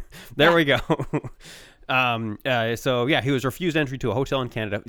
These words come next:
Speaker 1: due to wearing a denim top and bottoms. And then, uh, Levi Strauss and Co., who makes all those jeans, you know them? Not
Speaker 2: Yeah.
Speaker 1: personally, but
Speaker 2: They patented the little, uh, rings.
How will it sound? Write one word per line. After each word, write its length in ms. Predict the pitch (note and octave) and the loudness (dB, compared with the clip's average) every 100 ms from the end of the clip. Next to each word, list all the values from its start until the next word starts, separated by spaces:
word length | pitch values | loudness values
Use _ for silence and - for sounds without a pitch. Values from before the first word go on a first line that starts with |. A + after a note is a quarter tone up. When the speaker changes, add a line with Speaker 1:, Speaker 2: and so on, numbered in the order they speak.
| A2+ | -4
Speaker 1:
due 160 | D#3+ F#3 | -4 -2
to 100 | D3+ | -4
wearing 300 | B2+ B2+ A2+ | -2 -2 -2
a 60 | |
denim 360 | G2+ B2+ D3 D#3+ | -6 -2 -2 -2
top 360 | - B2+ G2+ - | -2 0 0 -2
and 360 | A#2+ C3+ B2 - | -4 -4 -6 -4
bottoms. 580 | B2 D3+ A#2 D#2 - - - - - - | -2 0 -2 -6 -16 -20 -20 -20 -20 -8
And 160 | B2+ B2+ | -6 0
then, 320 | C3+ C3 C3 | 0 0 -2
uh, 200 | A2 A2 | -2 -2
Levi 480 | G#2 C3+ G3 F3+ E3 | -2 -4 -4 -2 -2
Strauss 580 | C3+ - D#3 E3+ F#3+ - | -2 -4 -2 0 -2 -4
and 160 | A2 - | -8 -6
Co., 300 | - F#2+ A#2+ | -4 -4 -4
who 180 | A#2 | -6
makes 320 | G#2+ C#3 - - | -4 -4 -2 -2
all 160 | A#2+ | -2
those 260 | A2+ G#2 F2+ | 0 -4 -4
jeans, 500 | - E3 G#2+ E2 F#2 | -4 -2 -2 -6 -8
you 80 | F#2+ | -6
know 180 | A2 | -4
them? 280 | G#2 B2+ G3 - _ - - _ _ _ - | -2 -4 -6 -12 _ -20 -20 _ _ _ -6
Not 180 | B2 D3+ | -4 0
Speaker 2:
Yeah. 220 | G3+ C4 | 4 8
Speaker 1:
personally, 400 | D4+ E3+ G2+ C3 | 8 6 2 0
but 240 | B2+ F#2 - - - - | 0 0 0 -10 -6 4
Speaker 2:
They 180 | C#4 | 4
patented 680 | C4+ - B3+ C#4+ C#4+ C#4 B3 | 4 2 4 4 2 2 0
the 120 | G3+ A#3 | 2 2
little, 440 | B3 A#3+ A3+ A3 | 2 4 4 4
uh, 460 | G3+ F#3 E3+ E3+ - | 6 6 4 2 -4
rings. 800 | F#3+ A#3 D4 C#4 F#3 - - | 0 4 4 4 0 -6 -8